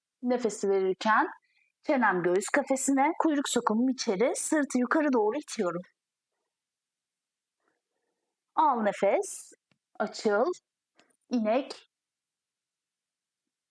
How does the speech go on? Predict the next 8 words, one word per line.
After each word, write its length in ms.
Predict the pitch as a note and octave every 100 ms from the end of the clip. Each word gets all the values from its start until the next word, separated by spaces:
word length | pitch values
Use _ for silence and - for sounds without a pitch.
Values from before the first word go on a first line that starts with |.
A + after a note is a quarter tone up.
| -
Ver 320 | A3+ A#3 B3
nefes, 340 | A3 - A3+
sırtı 440 | - - B3+ A#3 G#3+
iyice 300 | - C4+ A3+
yukarı 380 | A3+ A3 B3 G#3+
doğru 260 | G3 F#3+ G3
it, 200 | F#3+ - -
kedi. 340 | - F#3+ G3